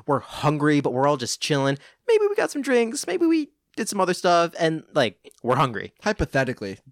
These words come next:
Speaker 2: Alex
Speaker 1: Hypothetically.
Speaker 2: doesn't consume any of that. Continue.
Speaker 1: Could it be me?
Speaker 2: Nope.
Speaker 1: Uh, could it be me? Uh, you have to be, the, the whole thing about Taco Bell is you absolutely have to be in the mood for it.
Speaker 2: That makes sense.
Speaker 1: And it, it's just that it fulfills that niche.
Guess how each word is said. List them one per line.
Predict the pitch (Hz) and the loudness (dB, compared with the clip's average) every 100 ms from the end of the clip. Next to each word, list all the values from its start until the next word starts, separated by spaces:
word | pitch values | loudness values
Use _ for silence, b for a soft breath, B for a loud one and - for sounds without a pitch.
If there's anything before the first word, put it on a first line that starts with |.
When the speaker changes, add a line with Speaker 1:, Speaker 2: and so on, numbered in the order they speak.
| _ _ - 156 | _ _ -4 0
Speaker 2:
Alex | 139 | 2
Speaker 1:
Hypothetically. | 147 - - | 0 -2 -4
Speaker 2:
doesn't | 123 123 113 | -6 -8 -8
consume | 113 - 107 | -10 -8 -8
any | 95 | -8
of | 92 | -8
that. | 95 - | -10 -12
Continue. | 101 104 95 101 | -18 -16 -16 -8
Speaker 1:
Could | - | -4
it | 123 | -2
be | 113 | -2
me? | 87 _ _ | -8 _ _
Speaker 2:
Nope. | 117 127 _ - | -12 -12 _ -4
Speaker 1:
Uh, | 120 107 101 101 95 | 0 2 0 -2 -6
could | - | -8
it | 98 | -10
be | - | -10
me? | - b b b | -16 b b b
Uh, | 143 131 123 - | 2 2 2 -2
you | 165 | -2
have | 196 | 0
to | |
be, | 175 131 _ 143 - | -2 -10 _ -20 -16
the, | 151 | -10
the | 147 | -4
whole | 139 | -2
thing | 175 147 | 0 2
about | 123 | 2
Taco | 117 113 | 0 -2
Bell | 107 101 | -2 -2
is | 101 | -2
you | 107 - | -6 0
absolutely | 113 123 135 135 | 0 0 0 0
have | 110 107 107 | 0 -2 -4
to | 120 | -4
be | 107 | -6
in | - 104 | -6 -8
the | |
mood | 101 95 | -8 -10
for | - 104 | -12 -14
it. | 101 - _ _ _ _ _ _ - | -14 -16 _ _ _ _ _ _ -14
Speaker 2:
That | 180 | -10
makes | 151 | -10
sense. | - 98 - | -10 -12 -2
Speaker 1:
And | 156 151 | 0 2
it, | 175 - | 2 2
it's | 151 - | -2 0
just | 175 170 | 0 0
that | 185 | 0
it | 165 | -2
fulfills | - 135 - 123 113 | -4 -4 -2 -4 -2
that | 107 110 | -2 -4
niche. | 104 98 104 - | -6 -12 -10 -10